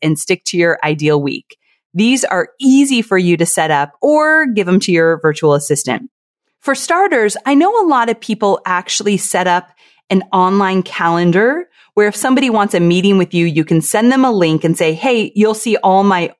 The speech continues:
open time slots," and grab one that works for you.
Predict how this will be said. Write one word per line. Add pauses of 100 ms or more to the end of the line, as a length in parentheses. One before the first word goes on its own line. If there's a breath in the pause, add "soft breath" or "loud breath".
(200)
open
time
slots," (380 soft breath)
and
grab
one
that
works
for
you.